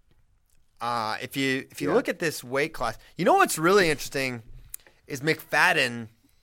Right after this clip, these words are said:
Speaker 1: has really, man, the last couple weeks, the Tech to Monday, lost to Bullard, the loss to Wenzel at A C C Finals.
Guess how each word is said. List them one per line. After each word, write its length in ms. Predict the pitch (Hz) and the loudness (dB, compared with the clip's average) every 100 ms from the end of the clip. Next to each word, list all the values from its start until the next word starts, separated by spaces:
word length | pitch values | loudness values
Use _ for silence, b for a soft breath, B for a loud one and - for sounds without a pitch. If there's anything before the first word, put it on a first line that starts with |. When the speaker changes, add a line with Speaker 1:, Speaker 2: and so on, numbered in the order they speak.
| _ _ _ _ - | _ _ _ _ -14
Speaker 1:
has 200 | 139 101 | -10 -10
really, 600 | 98 135 160 117 92 - _ _ _ | 2 6 6 6 0 -6 _ _ _
man, 220 | 131 123 | -2 -2
the 80 | 101 | -2
last 320 | 101 123 147 | 0 2 2
couple 280 | - 147 107 | 2 -2 -2
weeks, 480 | 107 120 107 - - _ _ | -6 -4 -6 -10 -18 _ _
the 80 | - | -14
Tech 400 | - 143 151 160 | -6 0 0 0
to 80 | 160 | -4
Monday, 720 | 147 139 135 127 123 120 117 - _ _ - | -2 -2 0 0 2 0 -4 -12 _ _ -2
lost 340 | 123 147 - | 4 4 2
to 80 | 151 | -4
Bullard, 460 | 123 127 131 123 110 _ _ | -4 0 0 0 -6 _ _
the 80 | - | -10
loss 320 | 101 127 143 | -2 0 0
to 100 | - | -4
Wenzel 720 | 127 127 127 - 135 123 113 _ _ _ _ _ | -6 -4 -4 -4 -2 -2 -4 _ _ _ _ _
at 140 | 117 120 | -8 -4
A 140 | 127 | -4
C 180 | 117 127 | -6 -10
C 180 | - 123 | -10 -10
Finals. 640 | - 113 117 107 101 - | -6 -4 -4 -4 -6 -12